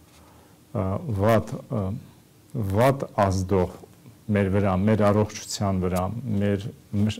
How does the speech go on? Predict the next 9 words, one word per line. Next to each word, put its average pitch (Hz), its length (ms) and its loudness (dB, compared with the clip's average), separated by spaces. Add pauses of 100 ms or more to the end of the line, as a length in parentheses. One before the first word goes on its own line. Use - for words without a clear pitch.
(120)
ներքին 110 640 2
կուլտուրայի 95 720 0
վրա, 90 160 0
ը, - 1040 -12 (1120)
որոշ 120 400 4 (400)
սովորություններ 107 1040 2
մենք 120 400 0 (400)
չենք 123 340 0
ուզում 90 240 2